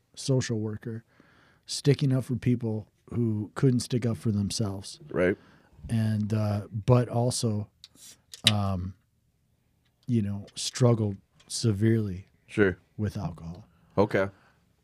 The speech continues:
Speaker 1: And, um, you know, that was one common theme thread that has been gone through my life.
Speaker 2: Genetic. It's genetic.
Speaker 1: Well, I mean, some people say genetic,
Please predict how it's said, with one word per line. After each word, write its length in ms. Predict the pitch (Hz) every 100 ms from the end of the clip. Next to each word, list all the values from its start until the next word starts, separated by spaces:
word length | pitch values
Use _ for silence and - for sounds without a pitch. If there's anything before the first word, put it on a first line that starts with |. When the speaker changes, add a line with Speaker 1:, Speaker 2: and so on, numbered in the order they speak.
| -
Speaker 1:
And, 440 | 120 110 101 98
um, 380 | 101 98 95 101 - _ _
you 120 | 120
know, 200 | 110 104
that 200 | 107 110
was 220 | 113 110 98
one 280 | 113 117
common 380 | 110 117 117 110
theme 440 | 87 117 110 104 - _ _
thread 460 | - 120 110 104 - _
that 180 | 110 113
has 120 | 107 95
been 340 | 110 101 98 - _ _ _ -
gone 380 | 117 110 107 95
through 200 | - 104
my 220 | 101 107
life. 420 | 110 95 87 - _ _ _ _
Speaker 2:
Genetic. 460 | - 107 101 92 85
It's 180 | - -
genetic. 460 | - 101 85 90 104 _ _
Speaker 1:
Well, 380 | - 139 131 120 123 - -
I 120 | 117 117
mean, 200 | 113 110
some 200 | 120 107
people 260 | 110 107
say 180 | 92 104
genetic, 520 | 92 101 98 95 92